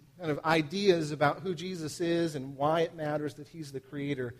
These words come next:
I'm gonna ask you a question that goes along with it. So I want you to consider the question, and then as we go through each of these sections, to consider how the answer to,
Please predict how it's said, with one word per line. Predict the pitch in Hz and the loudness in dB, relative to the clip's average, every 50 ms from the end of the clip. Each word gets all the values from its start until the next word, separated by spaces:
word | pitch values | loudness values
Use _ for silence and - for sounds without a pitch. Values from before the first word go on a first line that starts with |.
| - - - - - - | -20 -20 -20 -20 -8 -2
I'm | 143 170 | 0 2
gonna | 190 202 226 240 - | 4 4 4 4 4
ask | 185 190 196 202 - - - | 6 6 6 4 2 -2 -6
you | - 190 170 | 0 2 2
a | 151 147 | 2 2
question | - - - 175 165 156 - - - - 151 139 | 0 0 4 4 4 4 2 -8 -14 -14 -14 -12
that | 135 - - | -12 -12 -6
goes | 131 131 135 135 131 | -2 0 0 0 -2
along | 135 123 135 135 131 127 127 120 | -2 0 0 2 2 0 -2 -6
with | 117 120 107 107 | -10 -10 -10 -12
it. | - - _ _ _ _ _ - _ - - - - - - - - | -14 -20 _ _ _ _ _ -20 _ -20 -20 -20 -20 -20 -20 -12 -2
So | - 175 | 4 4
I | 170 | 6
want | 180 190 240 262 | 8 8 8 6
you | 254 220 | 6 4
to | 220 | 2
consider | 214 - 196 170 - - - - 226 240 262 254 | 2 0 -4 -8 -8 -4 0 4 4 4 4 4
the | 226 226 | 2 0
question, | - - - 175 170 170 170 - - - - 127 120 127 131 - - - _ _ - | 0 2 4 6 6 6 4 -4 -12 -14 -14 -14 -12 -12 -14 -18 -20 -20 _ _ -2
and | 156 160 | 0 4
then | 165 165 165 | 4 4 4
as | 156 139 | 2 0
we | 147 160 208 226 | 0 0 0 4
go | 185 202 190 175 170 | 6 8 6 6 6
through | - - - 185 208 226 226 226 | 0 -6 -10 -4 0 0 2 2
each | 214 202 208 196 - | 2 0 -2 -4 -6
of | 190 160 | -6 -2
these | 147 160 151 147 139 - - - - - - | 0 0 2 0 0 -2 -6 -12 -16 -18 -12
sections, | - - 185 165 170 160 - - - 127 120 117 117 117 - - - - - - _ - | -4 2 2 2 2 2 -4 -8 -8 -8 -8 -10 -12 -12 -12 -12 -12 -14 -20 -20 _ -12
to | 175 | -12
consider | - 180 160 - - - 214 202 190 175 | -8 -8 -8 -2 2 4 4 6 4 4
how | - 185 185 190 196 | 2 4 4 4 4
the | 190 180 - - | 2 0 -6 -8
answer | 180 185 190 202 196 - - 175 156 | -10 -6 -4 -4 -4 -4 -2 -2 -2
to, | 143 - - - 170 147 147 143 135 | -2 -6 -8 -2 0 0 2 0 -2